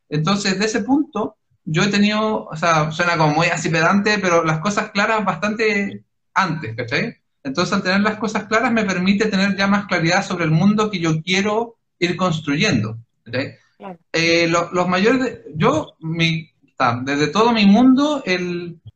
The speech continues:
Speaker 1: yo creo que el ochenta por ciento sabe que soy poli y, y pan, pansexual, ¿cachai?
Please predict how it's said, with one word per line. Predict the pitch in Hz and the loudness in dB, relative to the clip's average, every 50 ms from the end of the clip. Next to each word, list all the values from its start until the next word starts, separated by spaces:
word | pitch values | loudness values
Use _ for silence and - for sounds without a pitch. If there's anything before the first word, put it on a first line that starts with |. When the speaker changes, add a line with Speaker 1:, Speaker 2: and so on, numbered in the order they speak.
| _ _ | _ _
Speaker 1:
yo | - 151 170 | -2 0 2
creo | 185 202 220 220 | 2 4 4 2
que | 208 | 2
el | 196 | 2
ochenta | 190 190 - 247 254 254 262 262 | 2 0 2 2 2 2 2 2
por | 262 262 | 0 0
ciento | - - 254 233 - 220 | 0 0 -2 -2 -4 0
sabe | - 233 233 226 214 214 | 2 4 4 4 2 0
que | 214 | -2
soy | 214 214 208 208 208 | -2 -2 -2 -2 -2
poli | - 220 226 233 233 240 240 240 240 240 240 240 - - | 0 2 2 2 2 0 0 0 0 -2 -4 -8 -8 -6
y, | 185 185 185 180 180 180 180 175 175 175 180 190 - - | -4 -2 -2 -2 -2 -4 -4 -6 -8 -10 -12 -14 -10 -8
y | 175 156 | -4 0
pan, | 151 120 98 92 98 113 - - _ _ _ _ | 0 0 0 0 -4 -10 -14 -16 _ _ _ _
pansexual, | 139 139 135 151 - - - - 113 113 | -10 -8 -8 -8 -8 -8 -8 -10 -6 -6
¿cachai? | 120 113 - 151 185 247 - | -6 -4 -2 -2 -2 -2 -4